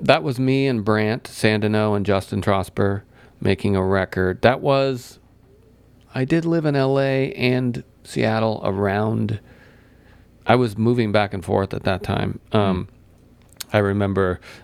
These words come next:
Speaker 1: the first New Year's I was in L A was, I think, the first show that we played in Seattle. But that was me and Brant and Justin. We made that record probably over the course of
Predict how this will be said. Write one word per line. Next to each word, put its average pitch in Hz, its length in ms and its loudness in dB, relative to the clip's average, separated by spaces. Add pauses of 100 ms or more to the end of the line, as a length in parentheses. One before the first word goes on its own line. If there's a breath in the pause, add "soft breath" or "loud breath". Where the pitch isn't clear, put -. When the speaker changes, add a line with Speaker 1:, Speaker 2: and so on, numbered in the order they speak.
(140 loud breath)
Speaker 1:
the 104 80 0
first 104 320 0
New 101 100 2
Year's 101 320 2
I 95 100 0
was 92 180 -2
in 90 100 -2
L 92 240 0
A 98 240 0
was, 92 380 -4 (180)
I 95 80 -6
think, 92 320 0
the 98 80 -6
first 98 280 -2
show 95 200 0
that - 160 -6
we 87 160 -2
played 90 460 0
in 82 200 -4
Seattle. 98 480 -2 (1000 loud breath)
But 120 400 2
that 123 160 4
was 117 140 -4
me 123 200 2
and 143 160 -2
Brant 117 380 0
and 107 120 0
Justin. 104 680 0 (500)
We 107 160 2
made 110 260 2
that 110 180 0
record 107 460 0
probably 139 440 2
over 110 120 -2
the 101 120 0
course 98 420 0
of 95 160 -6